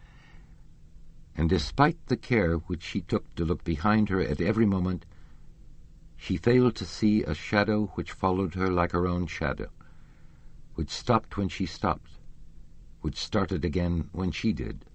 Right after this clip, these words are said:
and which made no more noise than a well-conducted shadow should. As for Raoul, he saw nothing either, for when he had Christine in front of him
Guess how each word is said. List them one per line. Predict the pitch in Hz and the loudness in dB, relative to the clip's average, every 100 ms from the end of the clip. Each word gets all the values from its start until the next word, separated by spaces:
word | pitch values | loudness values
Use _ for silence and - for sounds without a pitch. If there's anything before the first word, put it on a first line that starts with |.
| - - - - - - - | -20 -20 -20 -20 -20 -18 -4
and | 80 76 | 0 2
which | 85 - | 0 2
made | 90 71 | 2 4
no | 78 113 131 | 4 4 4
more | 120 123 | 4 4
noise | 113 107 104 107 101 - - | 4 4 4 4 0 -4 -2
than | 78 | 2
a | 73 | 2
well-conducted | 76 117 113 - 92 87 90 - 76 | 4 4 4 2 0 2 0 0 -4
shadow | - 80 82 82 | 0 0 0 -4
should. | - 73 50 50 - - - - - - - - - - - | -2 -4 -4 -8 -18 -20 -20 -20 -20 -20 -20 -20 -20 -16 -2
As | 71 | -2
for | - 76 | 2 4
Raoul, | 76 85 107 127 127 - - - - | 6 6 6 4 2 -4 -16 -18 -6
he | 80 | -2
saw | 73 78 | 2 4
nothing | 80 95 113 | 6 6 4
either, | 85 71 58 53 - - - - - - - - - | 4 2 0 -4 -6 -12 -20 -20 -20 -20 -20 -20 -12
for | - 76 | 0 2
when | 80 82 | 4 4
he | 92 | 4
had | 73 78 - | 4 2 -2
Christine | - - - 151 127 | -4 -2 4 6 6
in | 101 | 4
front | - 92 | 4 2
of | 64 | 2
him | 53 53 | -2 -6